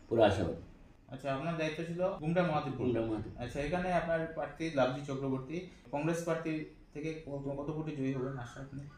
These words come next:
Speaker 1: পাঁচ হাজার ভোটের ব্যবধানে আমরা এখান থেকে নির্বাচিত হব। যা নির্বাচন পরবর্তী আমরা পর্যবেক্ষণ করেছি পরশুদিন, সব কর্মীদের নিয়ে আমরা গুমরাতে সব, উম, দলীয় কার্যালয়ে একটি পর্যালোচনা সভা করেছি। এই সভায় মণ্ডল সভাপতি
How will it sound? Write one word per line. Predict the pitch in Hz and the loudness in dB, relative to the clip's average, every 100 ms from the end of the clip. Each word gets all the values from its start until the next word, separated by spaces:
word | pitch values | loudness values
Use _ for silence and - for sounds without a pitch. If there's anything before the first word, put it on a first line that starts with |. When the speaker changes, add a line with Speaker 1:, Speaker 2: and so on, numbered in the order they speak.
| - - - | -16 -4 8
Speaker 1:
পাঁচ | 143 | 8
হাজার | 147 170 156 | 12 12 12
ভোটের | 156 143 | 10 10
ব্যবধানে | 135 135 147 | 10 10 12
আমরা | 127 123 | 12 12
এখান | 127 135 | 12 10
থেকে | 139 | 10
নির্বাচিত | 131 113 113 123 | 10 10 8 6
হব। | 131 127 147 - - - - | 4 6 4 2 -4 -10 10
যা | 123 | 12
নির্বাচন | 123 120 131 147 143 | 12 12 10 10 10
পরবর্তী | 139 135 139 139 | 10 10 8 8
আমরা | 135 135 | 10 10
পর্যবেক্ষণ | 123 123 127 127 135 123 | 8 4 4 4 6 6
করেছি | 127 127 135 135 | 6 4 4 2
পরশুদিন, | 120 135 131 127 - - - | 2 4 6 4 2 -2 2
সব | 139 135 | 4 4
কর্মীদের | 127 127 127 127 | 8 8 12 12
নিয়ে | 120 120 | 12 12
আমরা | 117 117 | 10 8
গুমরাতে | 113 117 123 - | 6 6 6 4
সব, | 151 | 2
উম, | - 113 98 90 - | 4 4 4 4 4
দলীয় | 113 120 120 | 4 6 6
কার্যালয়ে | 120 123 123 123 | 4 6 8 8
একটি | - 127 - - - - | 8 4 4 0 -2 4
পর্যালোচনা | 113 123 123 123 123 | 6 8 8 6 6
সভা | 113 117 | 6 4
করেছি। | 120 123 - 135 - - - - | 6 6 6 4 4 0 -2 6
এই | 110 | 6
সভায় | 113 117 135 123 - - - - - - | 6 12 12 12 8 0 -2 -4 -4 6
মণ্ডল | 113 117 120 | 10 10 10
সভাপতি | 123 123 120 - 120 | 10 8 8 6 2